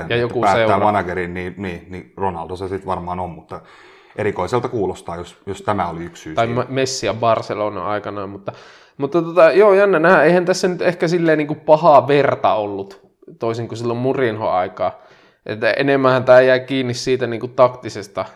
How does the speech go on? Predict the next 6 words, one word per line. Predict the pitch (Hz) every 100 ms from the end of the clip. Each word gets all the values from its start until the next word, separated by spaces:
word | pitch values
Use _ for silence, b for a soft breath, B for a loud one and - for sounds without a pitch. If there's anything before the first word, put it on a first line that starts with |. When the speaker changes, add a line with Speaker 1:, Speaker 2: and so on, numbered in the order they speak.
| _
Speaker 1:
keskinkertaisuudesta, | 120 110 - 101 98 95 - - 98 92 104 - 101
että, | 101 -
et | - 120
pystyykö | - 123 - 135 135
sit | 135 131 - B B B B B B B
Ragnik | 139 147 143 139 127 120